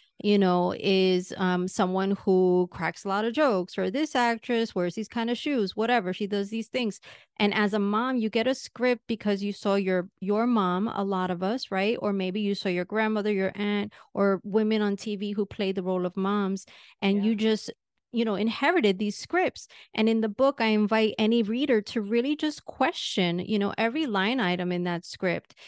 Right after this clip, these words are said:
Speaker 1: It's like, well, okay, so for this mom, she thought it was important to, like, give her kids hot meals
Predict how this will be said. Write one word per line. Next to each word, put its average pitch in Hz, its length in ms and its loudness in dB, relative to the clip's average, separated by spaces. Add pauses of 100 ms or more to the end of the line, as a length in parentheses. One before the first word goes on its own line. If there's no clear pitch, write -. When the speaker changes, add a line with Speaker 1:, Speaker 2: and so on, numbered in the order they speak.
(120)
Speaker 1:
It's 220 220 -4
like, 214 200 -2
well, 208 280 2
okay, 208 500 0 (200)
so 196 420 0 (120)
for 208 320 2
this 208 540 -2
mom, 185 480 2
she 294 240 -4
thought 247 220 -2
it 214 60 2
was 208 180 0
important 190 720 0
to, 196 140 -4
like, 175 260 -4
give 180 200 -4
her 190 140 -4
kids 185 280 -4
hot 185 300 -4
meals 196 500 -2